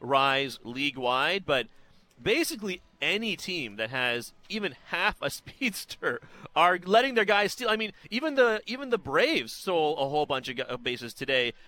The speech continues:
That's just, it's something you see across Major League Baseball, and I don't think that's gonna change. We're, we've, we've passed that point of de-, demarcation. It's just, that's just how it's gonna be from now on, unless they somehow change the rules back, and I,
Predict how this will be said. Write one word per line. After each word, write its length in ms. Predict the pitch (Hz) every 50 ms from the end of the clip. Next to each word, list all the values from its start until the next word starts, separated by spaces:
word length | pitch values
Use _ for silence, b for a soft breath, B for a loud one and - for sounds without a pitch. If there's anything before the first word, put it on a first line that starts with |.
| b b
That's 220 | 151 175 175 -
just, 360 | - 196 170 - - - - _ _ _ _ - - _ _ _ _ - - _ _ _ _ _ _ _ -
it's 120 | 160 175 -
something 260 | 240 247 247 254 226
you 120 | 220 208
see 180 | - - 220 214
across 400 | 202 - 233 226 170 165 - 160
Major 240 | 160 156 147 123 139
League 160 | 139 131 110
Baseball, 460 | 123 117 113 - - 120 113 110 110
and 100 | 113 120
I 80 | 123 123
don't 240 | 127 139 143 135
think 140 | - 139 127
that's 160 | 123 113 -
gonna 160 | - 123 107 101
change. 240 | - 107 123 165
We're, 160 | 208 214 208 202
we've, 240 | 180 208 196 175
we've 200 | - 185 180 -
passed 440 | - - 220 233 262 247 - - -
that 180 | 214 190 185 -
point 300 | - 190 147 117 95 95
of 120 | 117 110
de-, 140 | - 147 147 - 196 - -
demarcation. 640 | 117 180 180 170 160 143 131 - 135 117 104 - 90 87
It's 100 | 104 -
just, 160 | 165 139 - b b b b
that's 180 | 170 190 185
just 140 | - 208 -
how 160 | - 175 170
it's 120 | 165 151 147
gonna 140 | 151 143 123
be 300 | 123 123 113 110 98 - b b b b
from 160 | b 143 135 135
now 180 | 131 123 120
on, 160 | 120 117 117
unless 360 | 123 143 151 165 156 143 - -
they 180 | - 143 131
somehow 280 | 123 - 139 127 123 117
change 280 | - - 120 110 104
the 60 | 107 107
rules 180 | 104 101 98 -
back, 240 | - 98 92 92
and 100 | - 107
I, 160 | 104 95 90